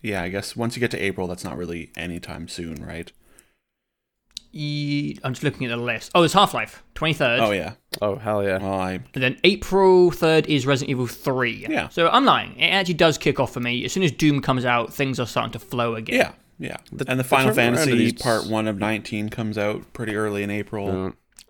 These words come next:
Speaker 2: A week
Speaker 3: Uh-huh.
Speaker 2: after Resident Evil Three.
Speaker 1: It's a hundred gigabytes. Did you see that?
Speaker 2: <laughs> No
Speaker 3: Res-,
Speaker 2: way,
Speaker 3: Resident Evil
Speaker 2: really?
Speaker 1: They said
Speaker 3: Final
Speaker 1: the,
Speaker 3: Fantasy.
Speaker 1: the game, d-, it's two Blu-rays, two fifty gigabyte Blu-rays, apparently.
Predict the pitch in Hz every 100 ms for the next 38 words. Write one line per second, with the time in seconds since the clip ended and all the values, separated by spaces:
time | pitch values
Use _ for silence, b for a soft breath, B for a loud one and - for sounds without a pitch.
0 | _ _ - 131 139 120 127 - 123 123
1 | 123 123 120 117 - - 131 139 165 185
2 | 180 180 180 - - 127 120 113 120 107
3 | 98 - 98 92 113 104 107 120 - -
4 | _ _ _ _ _ _ _ _ _ _
5 | _ _ - 254 - - 262 269 247 208
6 | 233 214 139 127 - 127 139 139 127 131
7 | 123 120 110 120 113 123 120 127 131 113
8 | - - 139 123 123 117 95 95 - 131
9 | 117 123 120 117 110 104 101 - 104 98
10 | 87 90 - 92 85 76 90 92